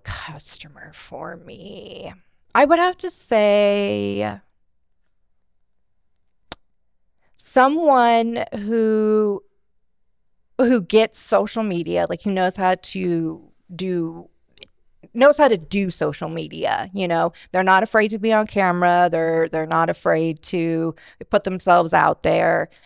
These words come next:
Um, basically someone who just needs help with strategy and, like, you know, co-, like,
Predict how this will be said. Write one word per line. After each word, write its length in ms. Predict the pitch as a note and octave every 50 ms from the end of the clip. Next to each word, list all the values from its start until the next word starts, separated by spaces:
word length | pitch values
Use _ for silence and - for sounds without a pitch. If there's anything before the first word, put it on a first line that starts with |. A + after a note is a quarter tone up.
| - - - _ -
Um, 560 | F#3+ F#3 F#3 F3+ F3 E3+ E3+ E3+ E3+ F3+ - - _ _ _
basically 420 | - G#3 A3+ A3+ - B3 C#4 C4+ B3+
someone 300 | - - A3 A3 A3 A3
who 100 | G#3+ G#3
just 240 | - F#3 F3+ - A3
needs 200 | A3 G#3+ F#3+ -
help 260 | E3+ D#3+ E3 - -
with 100 | E3 D#3
strategy 880 | - - - D3+ D3 D#3+ D#3+ E3 - - - - F#3 - - - - _ _ _ _ _ _ _
and, 240 | F#3+ F3+ F3 F3 E3
like, 360 | D#3+ D#3+ D#3+ E3 D#3 _ -
you 100 | G3 E3+
know, 140 | E3 D#3+ D3+
co-, 220 | - - F#3 F3+ -
like, 300 | - F3 E3 D#3 - -